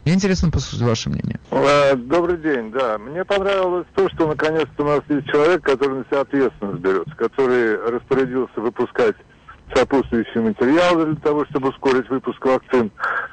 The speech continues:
Speaker 2: который не переводит все неизвестно на кого, а берет ответственность на себя и говорит то, что будет делать и что будет в этой стране происходить в очень скором времени. В отличие от предыдущего, кстати, когда вы обвиняли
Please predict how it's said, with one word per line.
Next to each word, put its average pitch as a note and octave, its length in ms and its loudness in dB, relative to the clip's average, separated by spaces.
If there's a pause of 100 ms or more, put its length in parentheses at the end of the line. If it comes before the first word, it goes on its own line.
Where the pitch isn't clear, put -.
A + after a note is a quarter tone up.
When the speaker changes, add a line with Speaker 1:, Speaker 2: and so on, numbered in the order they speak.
Speaker 2:
который C#3 380 4
не C3 100 2
переводит C#3+ 540 2
все C3 100 -6
неизвестно B2 720 -4
на B2 240 0
кого, D3 440 2
а C#3 40 0
берет A#2+ 320 -6
ответственность B2 520 -6
на D3 80 -4 (120)
себя F3+ 220 2
и - 40 2
говорит D3 320 -2
то, C#3+ 140 -2
что - 160 -4
будет C3 320 0
делать C3 340 2
и G#2+ 120 -8
что C3+ 120 0
будет A#2 220 -2 (640)
в - 40 2
этой A#2 200 0
стране C3 360 0
происходить A2 580 -4 (640)
в B2+ 180 -2
очень C3 260 0
скором A#2 340 2
времени. G#2 420 -2 (420)
В - 40 2
отличие B2+ 480 0
от A2+ 80 0
предыдущего, F3 580 0
кстати, G3 360 0
когда D#3 360 0
вы D#3 120 -2
обвиняли C3+ 560 -2